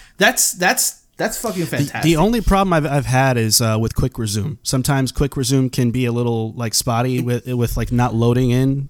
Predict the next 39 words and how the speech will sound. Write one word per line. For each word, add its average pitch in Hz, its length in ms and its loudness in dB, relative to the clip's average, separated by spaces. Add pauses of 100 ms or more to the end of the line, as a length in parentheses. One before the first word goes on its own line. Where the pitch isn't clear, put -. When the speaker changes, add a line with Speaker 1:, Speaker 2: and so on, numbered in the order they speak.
(240)
Speaker 2:
things 151 280 0
Speaker 1:
Mm-hmm. - 40 -16
Speaker 2:
properly, 160 540 0 (320)
and 120 120 -2
so 143 100 4
I 127 80 4
have 135 160 2
to 131 100 -4
just 123 240 -2
quit 139 220 4
out 117 200 0
and 117 100 0
then 110 180 -2
reload 113 360 0
Halo 110 300 -2
Infinite. 107 340 -4
But 127 180 0
it, 147 120 -2
it's - 140 -6
not 202 120 0
because 156 280 0
of, 123 120 -2
like, 127 180 -4 (220)
like, 120 160 -4
servers 120 540 0 (300)
kicking 143 260 0
me 123 100 2
out 113 140 0
of 110 60 -2
a 107 40 0
Speaker 1:
How 110 60 2
Speaker 2:
match 143 360 4
or 139 40 0
anything 117 260 -2
crazy 113 260 -4
like 104 120 -4
Speaker 1:
Well, 233 240 2
Speaker 2:
that, 135 80 -16
though. - 140 -20